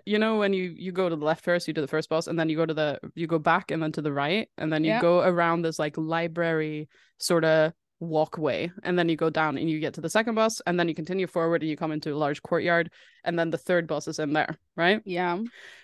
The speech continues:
Speaker 1: But the trash that's around the third boss is so <laughs> fucking hard. It's overtuned and horrible.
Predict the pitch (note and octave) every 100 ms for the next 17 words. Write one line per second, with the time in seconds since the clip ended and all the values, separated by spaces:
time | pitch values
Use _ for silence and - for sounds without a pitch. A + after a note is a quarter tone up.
0 | _ _ G#3+ G#3 G#3 - A3 C#4+ D4 -
1 | C4 F#3+ F#3 F3 G3+ E3+ - F3 D#3+ E3
2 | D#3+ G#2+ - - - _ _ - G#3 -
3 | - A#3 G#3+ - G3 F3+ F3+ E3 F3 D#3
4 | D3 E3+ - G#3 G3+ G3+ G3 F#3+ E3 C#3+
5 | C#3+ - D3+ F#2 D2 C2